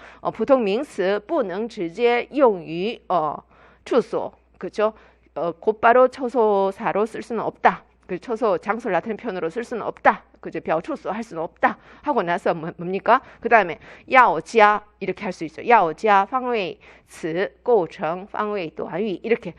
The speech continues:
아, 이 앞말과, 이 앞말과 이 뒷말을 연결시켜서 외우셔도 됩니다.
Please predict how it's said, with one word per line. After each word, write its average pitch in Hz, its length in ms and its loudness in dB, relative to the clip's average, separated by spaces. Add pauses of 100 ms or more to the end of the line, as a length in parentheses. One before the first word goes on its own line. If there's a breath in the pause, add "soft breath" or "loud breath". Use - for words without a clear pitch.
(340 loud breath)
아, - 80 2 (100)
이 330 240 2
앞말과, 208 880 4 (400 soft breath)
이 254 140 -10
앞말과 226 680 2 (440 soft breath)
이 254 280 -4
뒷말을 247 680 0
연결시켜서 190 960 -4
외우셔도 185 560 -6
됩니다. 160 480 -14